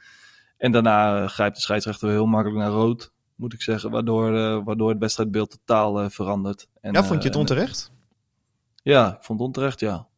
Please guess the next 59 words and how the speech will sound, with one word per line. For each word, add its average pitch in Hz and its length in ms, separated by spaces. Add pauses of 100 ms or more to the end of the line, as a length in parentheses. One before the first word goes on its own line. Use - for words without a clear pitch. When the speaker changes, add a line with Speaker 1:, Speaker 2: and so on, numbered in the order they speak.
Speaker 2:
Oh, 190 140
ik 101 100
vond 107 140
dat 110 80
hij 101 100
hem 101 100
wel 117 100
kon 139 100
geven. 131 260
Hij 143 100
was 151 120
toch 147 100
de 156 60
laatste 156 300
man? 143 260 (1200)
Speaker 1:
Ja, 113 260
maar 110 160
die 117 120
bal 127 200
gaat, 117 260
eh, 117 160
er - 160
is 120 120
toch - 120
geen 120 200
directe, 110 800
eh, 107 60
scoringskans? 117 680
Of, 113 220
eh, 107 460 (340)
of 113 180
is 110 80
dat 107 100
wel 98 200
zo? 104 260 (140)
Speaker 2:
Je 117 100
bedoelt 127 220
omdat 123 200
hij 131 80
naar 123 100
de 123 60
zijkant 120 360
werd 110 140
gespeeld? - 560 (220)
Speaker 1:
Ja, 131 300
die 101 100
bal 107 160
gaat 110 120
helemaal 110 220
naar 107 120
de 104 60
zijkant. 123 520
Het - 180
is, 117 220
het 120 160
is, 113 200
eh, 101 180
gewoon 101 320
echt - 400